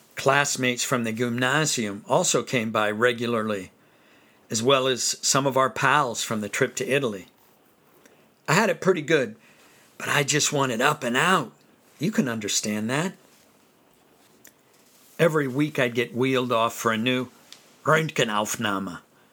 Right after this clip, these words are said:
the x-ray image of the bones. The first few weeks or so, I had little hope. I could feel the bones move against each other.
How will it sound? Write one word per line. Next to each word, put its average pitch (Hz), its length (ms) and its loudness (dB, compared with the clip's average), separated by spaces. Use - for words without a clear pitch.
the 131 160 -2
x-ray 127 500 0
image 113 300 -2
of 104 120 -4
the 110 60 0
bones. 104 640 -4
The - 80 -6
first - 360 2
few 139 220 -2
weeks 143 360 -2
or 127 60 0
so, 110 420 0
I 151 80 4
had 120 180 0
little 107 260 -2
hope. - 300 -6
I 139 120 2
could - 180 -6
feel 143 240 0
the 117 100 -4
bones 123 480 0
move 127 480 -2
against 110 460 -2
each 110 180 -2
other. 101 300 -2